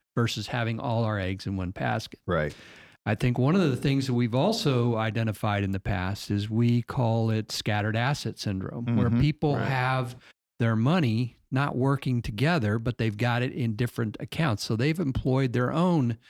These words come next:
Speaker 1: uh, diversification strategy, except
Speaker 2: Right.
Speaker 1: for it's basically all coming, if you looked at that investment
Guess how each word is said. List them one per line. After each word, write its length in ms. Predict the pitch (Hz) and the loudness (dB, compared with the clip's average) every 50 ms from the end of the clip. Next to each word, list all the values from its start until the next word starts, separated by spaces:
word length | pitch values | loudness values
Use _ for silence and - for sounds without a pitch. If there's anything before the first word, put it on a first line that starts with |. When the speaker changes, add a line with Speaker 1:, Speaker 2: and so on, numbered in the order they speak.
| - _ _ _ _ _ _ _ _ _ _ | -20 _ _ _ _ _ _ _ _ _ _
Speaker 1:
uh, 360 | - 104 107 107 98 101 110 110 - - _ _ _ _ _ 214 | -2 0 0 0 0 -2 -2 -4 -6 -10 _ _ _ _ _ -4
diversification 920 | 135 117 110 127 127 120 - - 113 110 - - 120 120 120 - - 117 110 | -2 0 2 2 2 2 0 -4 -4 -4 -2 0 2 2 2 0 0 -2 -4
strategy, 580 | - - - 117 113 110 113 110 104 117 113 | -2 -2 0 0 0 0 -2 -2 -2 -2 -2
except 320 | 104 101 - - 170 170 92 | -2 -2 0 0 0 2 2
Speaker 2:
Right. 180 | 82 85 87 | 2 2 2
Speaker 1:
for 240 | 123 120 123 123 120 | 2 2 2 2 0
it's 220 | 117 113 113 101 - | 0 -2 -6 -8 -2
basically 560 | 123 147 156 160 160 - 151 - 143 135 127 | 0 2 2 2 0 -2 -4 -2 0 0 0
all 140 | 123 123 123 | 0 0 -2
coming, 500 | - - 143 127 123 120 120 117 113 - _ _ - _ _ _ _ _ _ | -2 -2 0 2 2 2 2 0 -2 -4 _ _ -20 _ _ _ _ _ _
if 160 | - 120 - | -2 -2 2
you 120 | 127 139 143 | 2 2 4
looked 240 | 147 156 156 151 143 | 4 2 2 0 -4
at 120 | - - | -4 -2
that 180 | 139 135 131 127 | 0 0 2 2
investment 840 | 123 110 107 135 160 156 - - - 101 104 104 - - - | 0 0 0 0 0 0 -2 -4 -4 -4 -4 -4 -6 -12 -20